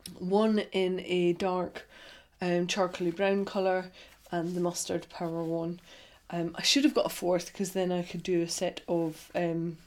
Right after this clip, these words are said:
socks or something with them. Um, but I just, I fell in love, and she's a new dyer, and she's lovely, and I just wanted to go and give her a little bit of support. So the mustardy one is called Fermin, the charcoaly one is called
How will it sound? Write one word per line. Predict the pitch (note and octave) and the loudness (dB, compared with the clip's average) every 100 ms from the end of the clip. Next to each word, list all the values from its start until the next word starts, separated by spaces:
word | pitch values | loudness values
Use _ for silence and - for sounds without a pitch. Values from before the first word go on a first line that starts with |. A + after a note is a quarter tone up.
| - | -10
socks | - F#3 E3+ - | -2 0 0 -4
or | F3 | -8
something | - F3 E3 E3+ | -4 -4 -4 -4
with | E3 D#3+ | -4 -4
them. | E3+ E3 - - - - - - | -4 -6 -10 -20 -20 -20 -20 -10
Um, | E3+ E3+ E3 | -4 -2 -2
but | D#3+ - | -2 -2
I | |
just, | F3+ - - - | -2 0 0 0
I | |
fell | G#3 - C4+ | 2 4 6
in | G#3+ | 6
love, | F3+ F3 F3 | 4 2 2
and | F#3 F#3+ | 2 2
she's | - A3 | 2 2
a | A3+ | 4
new | A#3 B3 A#3+ | 6 4 4
dyer, | F#3+ D#3 E3 E3+ | 2 0 0 0
and | F3 | 0
she's | - B3 | -2 0
lovely, | A#3+ G3+ D#3+ F3+ F3 | 4 4 2 2 2
and | - F3 | 2 0
I | E3+ | 0
just | E3+ E3 - | 0 -4 -4
wanted | E3 E3 F3 E3 | -4 -4 -4 -6
to | - D#3+ D3+ - - - - - - - | -4 -2 -2 -6 -18 -18 -20 -20 -20 -4
go | F#3+ | 0
and | E3+ D#3+ | 0 -2
give | E3+ | -4
her | E3+ | -2
a | E3+ | -2
little | D#3+ F3 | -2 -4
bit | E3+ | -6
of | - D#3+ | -8 -6
support. | - F3 E3+ E3+ D#3+ E3 - - - - - - | -4 -4 -6 -6 -4 -4 -6 -16 -20 -20 -20 -8
So | - G#3 | 0 4
the | |
mustardy | A3 A3+ - B3+ A3+ A3+ | 6 6 4 2 2 4
one | G#3 G3 | 4 4
is | F#3+ | 0
called | - G3 F#3 | 0 0 0
Fermin, | - G#3 F#3 F3 E3 F3 G#3+ - _ - _ _ - | 0 2 2 2 0 -2 -6 -10 _ -20 _ _ -6
the | F#3 F3+ | 0 0
charcoaly | F3+ G#3 G3+ - G#3 F#3+ | 2 0 -2 -2 0 0
one | F3+ F3+ - | 0 0 -2
is | F3 E3+ | -4 -4
called | - F3+ F3 E3+ | 2 4 4 0